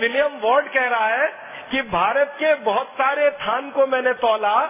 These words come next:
तो पता चला कि उनका कुल वजन लगभग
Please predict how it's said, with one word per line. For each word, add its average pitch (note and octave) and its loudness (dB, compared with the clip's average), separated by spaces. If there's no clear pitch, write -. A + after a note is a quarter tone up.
तो C#4 4
पता B3+ -2
चला A3 0
कि B3+ 0
उनका C#4+ 0
कुल D4+ 0
वजन A#3 -2
लगभग A#3 0